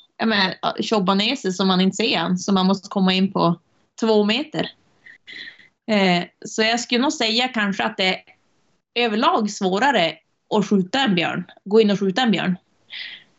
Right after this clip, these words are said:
Eh, har du då två hundar som cirkulerar i samma, och hundarna är i samma höjd som björn, så då har du ju också de två du ska tänka på.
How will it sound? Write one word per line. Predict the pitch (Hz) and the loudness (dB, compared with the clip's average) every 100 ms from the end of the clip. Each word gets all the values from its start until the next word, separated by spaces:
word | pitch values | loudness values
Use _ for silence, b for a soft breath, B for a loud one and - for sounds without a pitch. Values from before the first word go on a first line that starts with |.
| _ _ _ - | _ _ _ -2
Eh, | 214 | 0
har | 208 254 | 2 2
du | 220 | 2
då | 262 | 0
två | - 302 294 | -2 0 4
hundar | 226 202 269 320 | 4 2 0 -2
som | - 202 | -2 -2
cirkulerar | 202 185 196 190 190 180 175 | 0 0 0 0 2 0 0
i | |
samma, | 196 185 180 180 190 | 0 2 4 2 0
och | 220 214 | 2 2
hundarna | 202 202 208 233 320 | 2 2 2 2 0
är | |
i | 214 | 0
samma | 190 180 | 0 0
höjd | 185 254 214 | 2 2 2
som | 175 160 | 0 0
björn, | 156 151 185 | 0 0 -4
så | - 202 | -4 -2
då | 226 | 0
har | 277 | 2
du | 285 | 2
ju | 214 | 0
också | 202 196 247 | 0 -4 -2
de | 240 285 | 0 0
två | - 196 | 0 2
du | 175 | 2
ska | 175 185 | -2 -2
tänka | 208 196 202 | 2 2 0
på. | 262 151 175 | 0 0 -2